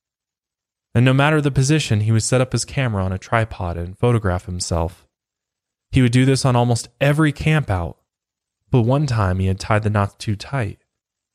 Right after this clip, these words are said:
He had strung himself up to a tree branch and he couldn't break free.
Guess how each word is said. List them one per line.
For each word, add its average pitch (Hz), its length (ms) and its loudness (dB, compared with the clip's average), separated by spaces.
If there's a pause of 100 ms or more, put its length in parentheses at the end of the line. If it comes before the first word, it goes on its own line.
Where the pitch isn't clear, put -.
(400)
He 131 80 4
had 113 120 0
strung 127 280 2
himself 120 360 0
up 123 140 0
to - 120 -4
a 113 60 0
tree 143 260 -2
branch 92 360 -6
and 98 80 -6
he 92 80 -6
couldn't 120 280 -2
break 90 220 -4
free. 101 460 -4